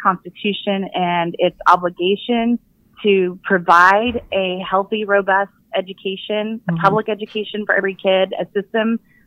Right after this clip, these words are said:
Speaker 1: that does that,
Speaker 2: Mm-hmm.
Speaker 1: that is what we have to be focused on funding and what we have to be focused on supporting. Um,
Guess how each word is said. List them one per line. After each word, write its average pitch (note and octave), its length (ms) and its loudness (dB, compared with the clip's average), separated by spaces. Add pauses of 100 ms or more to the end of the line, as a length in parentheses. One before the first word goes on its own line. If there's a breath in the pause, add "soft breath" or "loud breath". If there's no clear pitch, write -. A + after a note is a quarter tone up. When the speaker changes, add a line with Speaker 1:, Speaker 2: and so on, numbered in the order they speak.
(160)
Speaker 1:
that F#3+ 140 2
does G#3 280 4
that, A#3+ 300 6 (120)
Speaker 2:
Mm-hmm. E3+ 400 -4
Speaker 1:
that G#3 280 4
is G#3+ 80 -10
what G3+ 160 -6
we G3 80 -10 (100)
have G#3 200 -4
to A3 60 -18
be G#3 200 -14
focused F#3 340 -6 (200)
on F#3 300 -4
funding F#3+ 580 -6
and F3+ 100 -6
what F3+ 100 -2
we G3 140 -4
have F#3+ 160 4
to - 40 -20
be G3 100 -6
focused F#3 400 -4
on F#3 180 -6
supporting. F#3 720 -2 (480)
Um, F#3 540 2